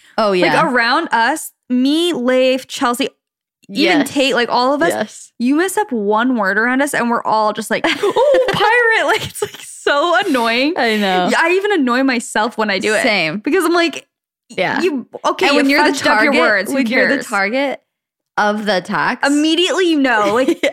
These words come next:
Speaker 2: after you mess up just a tiny bit, you just look at everyone's, like, dying laughing
Speaker 1: <laughs> Yeah.
Speaker 2: already. It's like,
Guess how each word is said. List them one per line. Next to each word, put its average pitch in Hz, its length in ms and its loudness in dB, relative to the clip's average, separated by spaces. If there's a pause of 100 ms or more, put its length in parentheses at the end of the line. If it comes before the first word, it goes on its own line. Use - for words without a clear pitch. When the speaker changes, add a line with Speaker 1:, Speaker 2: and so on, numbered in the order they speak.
Speaker 2:
after 330 340 0
you 320 220 2
mess 269 320 -2
up 277 180 -2
just - 180 -8
a 254 60 -2
tiny 247 400 -4
bit, 247 220 0
you 277 80 -2
just 254 160 -6
look 254 180 -2
at 262 80 0
everyone's, 240 380 0
like, 214 200 0
dying 202 300 -2
laughing 185 240 0
Speaker 1:
<laughs> - 0 -
Yeah. - 60 -2
Speaker 2:
already. 160 200 0
It's - 120 -6
like, - 180 -6